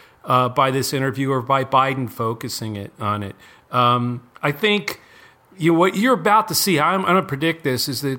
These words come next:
you're gonna see a big swing now from Biden talking more about his narrative, his story, filling in the gaps, particularly as we get closer to the convention and at the convention. Um, a lot of us in politics who follow this all,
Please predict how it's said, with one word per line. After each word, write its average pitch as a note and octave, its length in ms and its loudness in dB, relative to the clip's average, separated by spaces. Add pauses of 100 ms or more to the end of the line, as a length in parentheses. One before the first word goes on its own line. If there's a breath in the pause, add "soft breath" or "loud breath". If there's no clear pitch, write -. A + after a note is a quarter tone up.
(140)
you're D3 180 -4
gonna E3 160 0
see D#3+ 160 -2
a C3+ 60 0
big F3 340 2
swing D#3 420 -2
now B2+ 440 0 (420 loud breath)
from C#3+ 180 -2
Biden D3 680 0 (120)
talking E3 480 2
more D#3+ 560 4
about C#3+ 380 0
his D3+ 260 -2
narrative, C#3+ 380 2
his C#3+ 260 -2
story, C3 580 0 (360 loud breath)
filling F3 360 4
in D#3 120 2
the C3+ 80 -2
gaps, D3+ 280 0
particularly E3 540 0
as D3+ 100 -4
we D3+ 120 -4
get C#3 180 -2
closer D3+ 400 0
to C#3 140 -8
the C3 80 -4
convention C#3 520 -4
and B2+ 120 -4
at C#3 300 -2
the C#3+ 60 -6
convention. B2+ 760 -6 (440 loud breath)
Um, C#3 460 -2
a D#3+ 80 2
lot A3 240 4
of F#3 140 0
us F3 440 2 (120)
in D3+ 400 -2
politics D3 580 2
who C#3 80 -8
follow D#3 420 4
this B2+ 200 -2
all, C#3 320 0